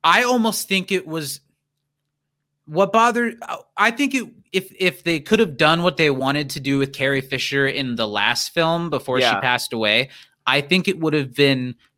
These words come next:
Speaker 1: cool as, like, a, "Oh shit, uh, Princess Leia is more Force sensitive than we've ever seen before. We've known that she has some stuff, but she can, like, do shit."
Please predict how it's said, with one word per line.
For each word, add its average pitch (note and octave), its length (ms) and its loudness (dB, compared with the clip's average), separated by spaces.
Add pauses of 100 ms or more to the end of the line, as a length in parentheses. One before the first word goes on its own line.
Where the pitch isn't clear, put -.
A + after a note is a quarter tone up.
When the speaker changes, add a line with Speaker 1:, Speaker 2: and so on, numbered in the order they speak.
(140)
Speaker 1:
cool F3 560 4
as, C#3+ 280 0
like, C#3+ 220 2
a, A#2 260 2 (360)
"Oh F3 140 4
shit, E3+ 520 2 (540)
uh, C#3 400 2
Princess F3 440 -4
Leia D3+ 440 2
is C3 220 -4
more C#3 300 0
Force C#3+ 340 -2
sensitive B2+ 520 -2
than B2 120 -4
we've B2 140 -2
ever A#2+ 200 0
seen C3 300 -4
before. A2+ 440 -4 (240)
We've C3 200 -2
known C#3+ 260 2
that C#3 80 -2
she C#3 140 -2
has B2 220 -2
some C3+ 200 2
stuff, A#2+ 340 0
but B2 120 -4
she - 140 -4
can, C#3+ 120 -4
like, A#2+ 280 -2
do D3 200 0
shit." A2+ 400 0